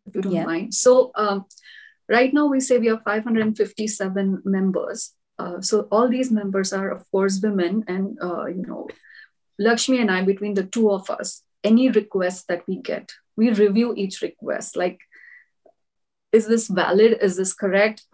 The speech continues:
Speaker 1: Is this a vendor? Is this somebody? We, we absolutely review every single request, every single post. So there is a lot of work that goes behind in really keeping this safe and secure,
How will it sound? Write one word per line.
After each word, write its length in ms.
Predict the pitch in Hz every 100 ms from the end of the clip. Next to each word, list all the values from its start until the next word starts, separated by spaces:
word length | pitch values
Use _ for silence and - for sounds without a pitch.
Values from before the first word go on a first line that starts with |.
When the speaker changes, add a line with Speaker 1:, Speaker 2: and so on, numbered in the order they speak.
| -
Speaker 1:
Is 180 | 190 175
this 160 | 190 196
a 100 | 185
vendor? 460 | 170 190 208 226
Is 160 | 202 190
this 180 | 190 185
somebody? 520 | 214 214 220 233 226 _ _ _
We, 280 | 214 208 -
we 300 | 185 202 196
absolutely 960 | 214 233 - 233 220 208 202 196 190 - _ _
review 460 | 190 196 196 190 185
every 280 | 190 190 214
single 360 | 220 208 196
request, 560 | 180 180 - 165 165 -
every 240 | 190 208
single 340 | 226 254 240 226
post. 500 | 226 175 185 - - _ _ - - _
So 520 | - 208 190 180 - - _ -
there 220 | 196 220
is 300 | 226 233 220 - -
a 100 | 202
lot 300 | 214 214 247
of 200 | 277 262 -
work 320 | 196 208 202 -
that 200 | 202 196
goes 200 | 202 196
behind 360 | 208 202 196
in 220 | 202 202 208 196
really 300 | 233 254 269
keeping 400 | - 262 262 220
this 260 | 202 196
safe 280 | - 196 196
and 120 | 170
secure, 540 | 190 - - 131 127